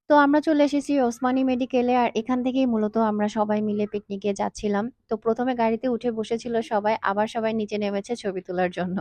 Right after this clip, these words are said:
কারণ ছবি আসলে একটা মেমোরি, এটা আসলে না থাকলে কোনো কিছুরই স্মৃতি কিন্তু থাকে না। আর এদিকে গাড়িতে গান চলছিল, আর মারিয়াম সেই গানের তালে তালে হচ্ছে গিয়ে <laughs> হাততালি দিচ্ছিল। তো সিলেট শহর থেকে কাছাকাছি শিলামি ছিল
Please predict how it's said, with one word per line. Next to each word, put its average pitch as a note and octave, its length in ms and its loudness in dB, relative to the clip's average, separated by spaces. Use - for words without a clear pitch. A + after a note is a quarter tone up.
কারণ G#3+ 240 2
ছবি A3+ 340 -2
আসলে C4 260 0
একটা B3 200 -4
মেমোরি, G3+ 440 -6
এটা G3 260 -6
আসলে G#3 300 -6
না F#3+ 200 -2
থাকলে G#3 360 -6
কোনো F#3+ 280 -8
কিছুরই G#3+ 380 -4
স্মৃতি C4 340 -2
কিন্তু A3 280 -2
থাকে F#3+ 320 -4
না। E3+ 140 -6
আর A3+ 120 2
এদিকে A#3+ 340 -2
গাড়িতে G#3+ 360 0
গান G3+ 260 -2
চলছিল, A3+ 480 -4
আর G3+ 200 -4
মারিয়াম G3 420 -4
সেই G3+ 200 -6
গানের G3 340 -4
তালে F#3 220 -2
তালে G3 260 -6
হচ্ছে G#3 320 -10
গিয়ে G3+ 240 -2
<laughs> A#3 220 2
হাততালি A#3 440 2
দিচ্ছিল। G#3 400 -2
তো D4 160 -2
সিলেট D#4 300 4
শহর D4 280 4
থেকে D#4 220 -2
কাছাকাছি C4 640 0
শিলামি B3+ 600 0
ছিল B3 200 -4